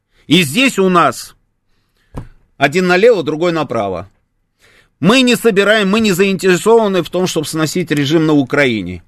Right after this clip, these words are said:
Один высокопоставленный человек. Фамилия его Дмитрий Сергеевич Песков, да, имя? Угу, с фамилией. Они должны быть, все эти люди, уничтожены физически.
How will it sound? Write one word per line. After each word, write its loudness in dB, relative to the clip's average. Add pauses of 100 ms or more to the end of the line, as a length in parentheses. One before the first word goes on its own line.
Один 0
высокопоставленный -2
человек. -4 (360)
Фамилия 0
его 0
Дмитрий -4
Сергеевич -2
Песков, -8
да, -2
имя? -4 (360)
Угу, 0 (160)
с -20
фамилией. -4 (1400)
Они 0
должны 0
быть, 0
все -2
эти -4
люди, -2
уничтожены 0
физически. -4